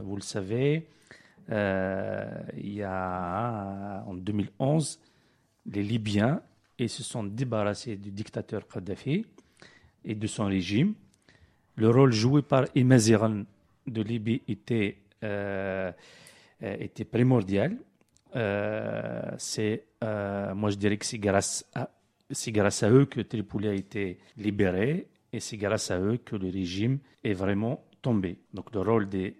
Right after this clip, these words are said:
euh, des Amazirs, d'Infoussen et de Atwilou, le Zouara, était, euh,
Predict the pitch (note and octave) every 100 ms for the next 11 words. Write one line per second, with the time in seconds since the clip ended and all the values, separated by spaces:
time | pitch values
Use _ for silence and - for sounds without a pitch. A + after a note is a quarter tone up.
0 | - G2 F#2 F2 G#2 - A2 G#2 G#2 G2+
1 | F#2 F#2 A2 - _ - G#2+ G#2 A#2+ G2+
2 | - A2 A2 _ - G#2 G#2+ A2+ G#2 -
3 | - A2+ - A2 F#2 A2 A2+ G2 F#2+ F#2
4 | A2 D#3 _ _ - G2 - A#2 - _
5 | _ - G2+ G2